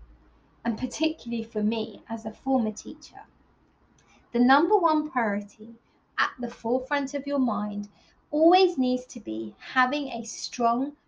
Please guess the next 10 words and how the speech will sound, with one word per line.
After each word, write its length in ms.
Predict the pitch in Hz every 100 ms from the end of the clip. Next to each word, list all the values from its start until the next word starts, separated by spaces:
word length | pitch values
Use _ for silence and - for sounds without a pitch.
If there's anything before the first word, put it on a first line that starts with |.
| _
relationship 840 | 214 226 233 220 - 262 - 277 -
and 160 | 269 269
connection 800 | - 240 - - - - 208 202
above 380 | 226 214 214 220 -
everything 500 | 214 233 - 226 208
else. 460 | - _ - - _ _ _ _ _ _ _ _ _ _ _ _ _ _ _ _ _ _ _ _
On 100 | 339
a 160 | 403 480
superficial 800 | - 349 330 262 - 240 - 254
level, 600 | 220 226 226 240 -